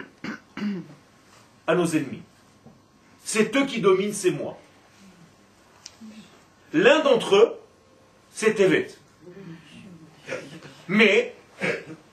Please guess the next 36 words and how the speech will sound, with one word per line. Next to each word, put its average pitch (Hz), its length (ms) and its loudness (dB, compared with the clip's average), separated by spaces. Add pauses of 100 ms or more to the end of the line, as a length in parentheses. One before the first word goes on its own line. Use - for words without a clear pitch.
nous 190 160 -4
avons 220 220 6
une 277 140 2
capacité, 226 760 0
encore 185 280 2
une 160 100 0
fois, 190 320 2
puisque 208 260 -6
cette 180 260 0
donnée 214 320 2
est 160 160 2
inversée, 165 540 2
à 214 140 6
changer 226 480 0
les 208 100 0
choses. - 280 -8 (160)
Et 160 60 -4
on 190 100 0
va 240 140 4
voir 277 400 6
un - 40 -4
tout 269 160 -10
petit 175 180 -10
peu, 220 300 -4
tout 233 100 -12
doucement. - 400 -12 (1800)
Ça - 160 6
veut 226 140 6
dire 156 280 2
que, 143 300 0 (720)
dans 190 140 6
l'absolu, 214 680 0 (880)
Chas 269 240 2
v'shalom, 202 560 -2
lo 214 100 2
alenu, 202 520 4